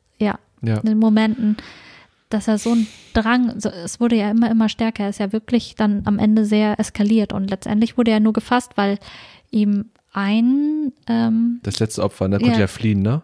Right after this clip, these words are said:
Speaker 1: Genau, dann konnte
Speaker 2: Ja.
Speaker 1: er fliehen, weil er irgendwie nach, äh, weil er schnell reagiert hat,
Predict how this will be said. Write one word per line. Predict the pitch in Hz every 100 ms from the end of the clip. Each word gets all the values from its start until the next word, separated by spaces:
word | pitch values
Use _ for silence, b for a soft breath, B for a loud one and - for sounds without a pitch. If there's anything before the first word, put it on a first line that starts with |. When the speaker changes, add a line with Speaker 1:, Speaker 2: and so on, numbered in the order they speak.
| 302
Speaker 1:
Genau, | 247 226 214
dann | 214 214
konnte | 233 233
Speaker 2:
Ja. | 208 226
Speaker 1:
er | 294
fliehen, | - 233 226 262 359 339
weil | 226
er | 214
irgendwie | 214 214 208
nach, | 208 214 226 - _ B B B _ 698 605
äh, | 208 208 208
weil | 208
er | 208 196 -
schnell | - 214 214 214 - _ -
reagiert | 208 202 196 _ _ 214 226 - -
hat, | 320 -